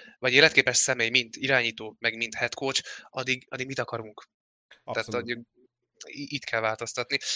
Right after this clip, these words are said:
Speaker 1: Érdekes, mert mondtad a-, az N F C delet, és egy másik csapatot vártam, akikkel te elég magasan voltál szezon előtt, és ők se úgy állnak, hogy kéne.
Speaker 2: Őket
Speaker 1: Nem tudom,
Speaker 2: akartam
Speaker 1: hogy ő
Speaker 2: hozni.
Speaker 1: lenne más.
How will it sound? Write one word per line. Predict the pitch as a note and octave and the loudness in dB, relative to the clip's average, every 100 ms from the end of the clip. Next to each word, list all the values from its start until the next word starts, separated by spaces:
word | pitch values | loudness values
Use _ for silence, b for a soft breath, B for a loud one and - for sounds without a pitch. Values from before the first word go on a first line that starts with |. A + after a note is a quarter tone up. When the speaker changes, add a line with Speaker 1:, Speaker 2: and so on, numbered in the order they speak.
| B | B
Speaker 1:
Érdekes, | - G3 B2+ C3 | 4 6 6 4
mert | - B2 | 2 0
mondtad | C#3+ - A#2+ | -4 -2 0
a-, | A2+ A2+ A2 A2 | 2 2 -2 -4
az | - | -2
N | C3 B2+ | 2 4
F | - | 2
C | A#2 A2 - A#2 | -2 -6 -10 0
delet, | A2+ B2 | 2 4
és | C3+ | 2
egy | C3+ | -2
másik | C#3+ C3+ - | -4 -6 -4
csapatot | - A#2 A#2 A2+ | -4 -4 -6 -4
vártam, | A#2 G#2+ G#2+ A2 | 0 0 0 -8
akikkel | A2 - - A#2 | -12 -14 -2 0
te | A2 C3+ | 0 -2
elég | C#3 | -4
magasan | A2+ A2 A2 A#2+ | -4 -4 -2 -4
voltál | A2 G#2+ A2+ | -6 -6 -4
szezon | A#2 B2 A#2+ A#2 | -4 -4 -4 -4
előtt, | A#2 - | -4 -4
és | B2 | -4
ők | B2 A#2+ | -4 -2
se | - A2 A2 _ _ _ _ | -4 -4 -8 _ _ _ _
úgy | A#2+ A2+ | -4 -2
állnak, | A2 A2+ | -2 -4
hogy | A2+ - | -8 -4
kéne. | A#2 A2 B2 B B | 0 2 0 B B
Speaker 2:
Őket | F3+ C#3+ | -4 4
Speaker 1:
Nem | D3 | 6
tudom, | |
Speaker 2:
akartam | C#3 C3 | 6 0
Speaker 1:
hogy | B2 | 0
ő | |
Speaker 2:
hozni. | C3+ A#2 | 4 6
Speaker 1:
lenne | B2 A#2 | 6 4
más. | A#2+ B2 | 4 4